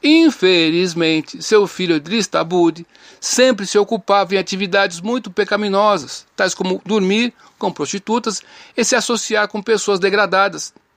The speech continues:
Desfrutava de sexo ilícito, que é o sexo fora de casamento,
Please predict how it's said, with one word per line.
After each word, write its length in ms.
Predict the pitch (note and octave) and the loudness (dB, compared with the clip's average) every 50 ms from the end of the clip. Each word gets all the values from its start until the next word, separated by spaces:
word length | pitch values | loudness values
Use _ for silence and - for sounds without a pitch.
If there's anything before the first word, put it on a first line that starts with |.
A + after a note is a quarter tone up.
| _ _ - - - - - _ _ | _ _ -20 -20 -20 -20 -20 _ _
Desfrutava 720 | - G#3 G3 G3 F#3 - - F3+ F3 - - A#3 A3+ A3+ A3+ | 0 2 2 2 2 2 -2 -2 -2 0 0 0 2 0 0
de 100 | F#3+ F#3 | -2 -4
sexo 360 | - - F#3 - - - - | -6 -6 -6 -6 -6 -6 -4
ilícito, 440 | A#3 A3+ A3 G#3+ G3 - - - _ _ _ _ _ _ _ _ _ _ _ _ | -2 0 0 0 -2 -4 -8 -12 _ _ _ _ _ _ _ _ _ _ _ _
que 60 | - - | -6 -6
é 60 | C3 | -4
o 40 | A#2+ | -4
sexo 380 | - - D#3 - - - - | -2 -4 -4 -4 -6 -12 -8
fora 200 | - - D#3+ D3+ | -4 -2 -2 -2
de 60 | C#3+ | -2
casamento, 560 | C#3 - E3+ E3+ G#3 A3 G#3+ G#3 G#3+ G3+ - | -4 -2 0 0 2 2 2 0 -2 -4 -8